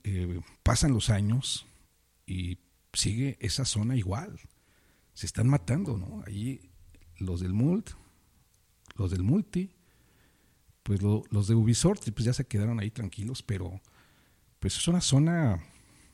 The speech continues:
muy violenta que se está viviendo ahí y pues ningún gobierno, eh, ha podido lograr paz, tranquilidad en esa zona. Qué lamentable que esté pasando eso y pues no hay gobierno que pueda lograr paz.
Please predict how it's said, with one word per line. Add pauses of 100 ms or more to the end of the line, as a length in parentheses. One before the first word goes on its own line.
(220)
muy
violenta
que
se
está
viviendo
ahí (760)
y
pues
ningún
gobierno, (120)
eh,
ha
podido
lograr
paz, (280)
tranquilidad
en
esa
zona. (800)
Qué
lamentable
que
esté
pasando
eso (480)
y (180)
pues
no
hay
gobierno
que
pueda (180)
lograr
paz.